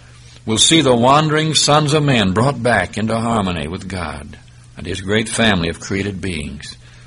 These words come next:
Let us respond to God's call which comes to each of us here and now. And someday we shall travel from planet to planet, from universe to universe,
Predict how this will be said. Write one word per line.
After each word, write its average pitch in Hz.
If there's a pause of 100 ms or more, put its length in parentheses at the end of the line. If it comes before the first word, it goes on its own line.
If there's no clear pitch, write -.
(520)
Let 127
us 104
respond 90
to 87
God's 82
call 90
which -
comes 104
to 98
each 110
of 101
us 104
here 113
and 90
now. 82 (840)
And 101
someday 101 (600)
we 185
shall 131
travel 98
from 82
planet 85
to -
planet, 85
from 92
universe 113
to 92
universe, 98